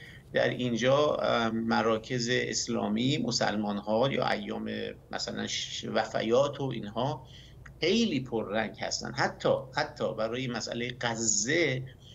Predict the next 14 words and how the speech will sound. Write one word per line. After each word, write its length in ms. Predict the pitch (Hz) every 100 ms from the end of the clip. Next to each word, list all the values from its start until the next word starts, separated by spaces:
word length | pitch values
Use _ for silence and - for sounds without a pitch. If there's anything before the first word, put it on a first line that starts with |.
| - -
راهپیمایی 580 | 120 113 117 113 110 107
هایی 240 | 143 160
که 120 | 139
در 180 | 113 117
اینجا 340 | 107 107 110 110
انجام 380 | 107 101 110
شده 260 | 110 113 104
بود، 300 | 113 151 170 - - - -
واقعاً 260 | 110 110
جمعیت 520 | 156 151 113 113 131 165
چشمگیری 1160 | - - 120 110 - 117 107 175 202 143 101 - - - - -
آمده 380 | 117 110 107
بودن 380 | 110 104 110 107
در، 280 | 107 107